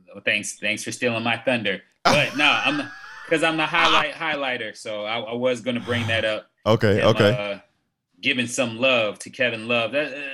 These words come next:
Speaker 1: you know, but you, you messed up my whole rollout with that. But he was showing love to Kevin Love
Speaker 2: <laughs>
Speaker 1: and posterizing him. Go ahead.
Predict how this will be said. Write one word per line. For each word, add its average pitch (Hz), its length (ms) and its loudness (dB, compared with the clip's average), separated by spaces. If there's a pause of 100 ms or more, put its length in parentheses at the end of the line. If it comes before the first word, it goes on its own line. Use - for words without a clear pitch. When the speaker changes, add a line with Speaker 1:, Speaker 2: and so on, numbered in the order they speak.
(120)
Speaker 1:
you 131 140 -2
know, 117 260 0
but 127 220 -6
you, 131 100 -4
you 123 220 -2
messed 131 260 2
up 113 100 0
my 110 100 -8
whole 107 180 -6
rollout 98 380 -2
with 92 120 -16
that. 92 200 -2 (280)
But 131 240 4
he - 240 -2
was 143 140 6
showing 170 380 2
love 143 340 4
to 120 100 4
Kevin 131 300 0
Love 123 380 2 (260)
Speaker 2:
<laughs> - 240 -12
Speaker 1:
and 98 100 -16
posterizing 113 800 0
him. 107 180 -8
Go 156 140 4
ahead. 123 300 4